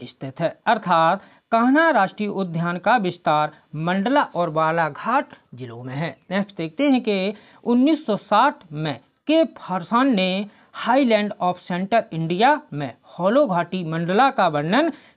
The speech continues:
किया है तथा बॉन्डेर ने वाइल्ड एनिमल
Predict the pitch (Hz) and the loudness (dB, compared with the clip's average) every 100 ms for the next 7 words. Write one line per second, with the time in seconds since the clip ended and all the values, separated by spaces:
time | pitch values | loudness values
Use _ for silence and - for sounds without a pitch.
0 | _ 135 135 147 165 147 190 202 156 165 | _ -12 -4 0 0 0 -2 -2 0 0
1 | 180 196 277 269 190 180 202 - _ 143 | 2 4 2 2 0 -2 -4 -10 _ -6
2 | 147 196 269 277 - 196 202 202 180 | 0 2 4 0 0 0 2 2 2